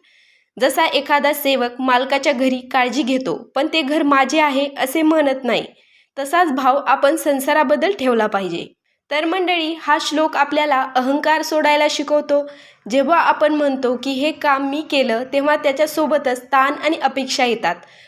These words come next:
पण जेव्हा आपण या श्लोकाचा विचार करतो, तेव्हा आपल्याला समजतं की आपण तर फक्त एक माध्यम आहोत.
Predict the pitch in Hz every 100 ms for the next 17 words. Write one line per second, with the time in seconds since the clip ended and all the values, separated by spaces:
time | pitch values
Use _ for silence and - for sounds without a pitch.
0 | _ 254 269 285 330 302 294 294 285 277
1 | 277 269 277 285 294 262 247 294 311 311
2 | 285 262 247 - - - 254 311 302 262
3 | 277 269 277 311 294 269 285 285 240 214
4 | 277 262 254 254 320 330 330 302 285 320
5 | 339 302 240 214 226 247 214 180